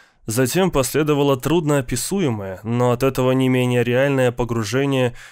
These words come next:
в череду воспоминаний, которые лучше всего можно представить как лишенный нарратива, выстроенный разумом пейзаж –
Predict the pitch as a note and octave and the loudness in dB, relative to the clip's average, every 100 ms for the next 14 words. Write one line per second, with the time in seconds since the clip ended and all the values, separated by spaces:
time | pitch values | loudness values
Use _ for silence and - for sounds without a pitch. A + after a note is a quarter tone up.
0 | - - - - C#3 C3+ D3 C3 - C3+ | -20 -12 -6 -2 0 2 0 0 -2 0
1 | C3+ D3 B2 G2+ - _ C3 C3 C#3+ C#3 | 2 2 0 -4 -16 _ -4 0 0 2
2 | C3 B2 C#3 B2 C3 F3 B2 C#3 B2+ A#2 | 0 -2 -4 -2 -2 0 2 2 2 0
3 | A#2+ A#2 - C#3+ B2+ - B2+ B2 A#2+ A#2 | 0 -2 -2 0 0 -2 -6 -2 -2 -2
4 | D#3+ D#3+ C3 A#2+ A#2 A#2 - D#3 B2+ A#2 | 0 2 2 2 2 0 0 0 0 0
5 | - - - A2+ A#2+ D3+ - C3+ C3+ C3 | -6 -20 -10 -4 0 0 0 0 2 2
6 | B2 B2 A#2+ A#2+ A#2+ B2 A#2+ B2+ G2 - | 2 2 2 0 0 -2 0 -2 -2 -8